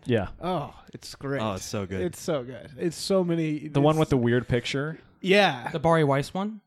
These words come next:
Speaker 2: No. So the Bari Weiss, she wrote the Intellectual Dark Web
Speaker 4: Okay.
Speaker 2: article. This was written by Nellie
Speaker 4: Oh, Nellie
Speaker 2: some-,
Speaker 4: Bowles.
Speaker 2: Nellie Bowles,
Speaker 4: Yeah, she used to be
Speaker 2: yeah.
Speaker 4: at Vice.
Speaker 2: Right, and it's kind of a profile, very, very negative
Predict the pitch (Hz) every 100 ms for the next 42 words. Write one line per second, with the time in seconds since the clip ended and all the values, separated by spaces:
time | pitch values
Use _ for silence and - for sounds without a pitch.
0 | _ - 165 160 170 175 151 - 175 160
1 | 190 247 233 208 196 175 170 156 - 202
2 | 202 180 165 160 147 156 151 151 147 139
3 | 123 165 147 147 143 131 127 143 139 139
4 | 139 - _ - _ _ 143 202 202 180
5 | 143 160 151 147 147 143 135 131 127 _
6 | _ _ 143 143 147 170 165 160 156 185
7 | 175 175 175 160 151 135 110 156 160 156
8 | 143 143 139 139 127 143 131 135 107 104
9 | 113 90 - - _ _ _ - 147 160
10 | 113 113 151 147 - 170 151 147 139 135
11 | 127 123 131 _ _ _ _ _ _ -
12 | 202 190 165 180 156 143 143 196 196 180
13 | 165 160 147 143 143 139 135 127 123